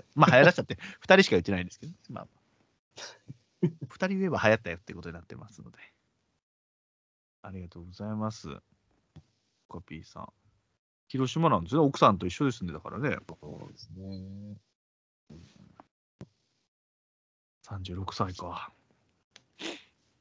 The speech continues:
Speaker 1: すぐですよ、もう四十が。
Speaker 2: <laughs>
Speaker 1: 待ってますよ、四十代ね。ね。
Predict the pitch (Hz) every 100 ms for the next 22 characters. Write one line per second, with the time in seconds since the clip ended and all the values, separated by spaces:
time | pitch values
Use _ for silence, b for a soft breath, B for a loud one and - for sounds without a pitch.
0 | _ _ _ - - 120 104 90 95 90
1 | - 90 87 87 87 95 90 92 - -
2 | - _ b b b b - - - -
3 | - _ - 156 - - _ _ _ _
4 | _ _ - 101 92 87 - 87 - _
5 | _ 90 85 - - 98 101 - _ b
6 | b b b _ _ 87 101 104 104 _
7 | _ - _ _ _ _ 92 -